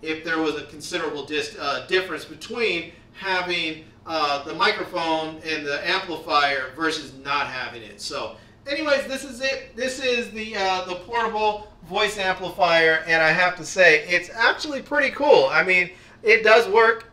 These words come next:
It's super easy, and if you're teaching or doing tours or meetings or tutorials or something like that where you have a group of people around you, this can really come in handy. All right, everyone, so there we have it. That is it. That is a look at the Yosh Weka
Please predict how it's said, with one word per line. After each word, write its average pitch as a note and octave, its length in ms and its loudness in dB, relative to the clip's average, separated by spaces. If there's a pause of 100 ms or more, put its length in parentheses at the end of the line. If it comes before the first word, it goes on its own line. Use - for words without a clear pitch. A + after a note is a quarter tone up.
It's F3 200 0
super A3+ 400 4
easy, F3+ 480 -2
and E3+ 180 4
if D#3+ 100 -2
you're F3 140 0
teaching A3+ 460 0
or F#3 80 4
doing D3+ 260 0
tours G#3 420 6
or D3 80 -2
meetings F3+ 520 -2
or D3 80 -2
tutorials F#3 720 2
or D3+ 40 -6
something F3 360 -4
like D#3+ 220 0
that E3 200 2
where D3+ 80 -4
you E3 80 0
have D3+ 80 2
a C#3+ 60 -2
group F3 240 -2
of E3 80 -8
people E3+ 280 -4
around C#3+ 380 0
you, C#3+ 180 -2 (300)
this F3 160 0
can C#3+ 320 -4
really D#3 320 4
come C#3+ 240 -4
in B2+ 80 -6
handy. B2+ 480 -6 (920)
All B3+ 120 6
right, C#4+ 180 8
everyone, D4+ 460 6
so A3+ 220 6
there A#3+ 240 8
we B3 160 2
have A#3 260 6
it. G3 120 6
That A#3 160 4
is F#3+ 200 2
it. A3+ 180 2
That A3 220 2
is G3+ 300 4
a F3+ 180 0
look G3 340 2
at F#3 320 0
the F#3 100 -2
Yosh G3 500 4
Weka G#3 720 6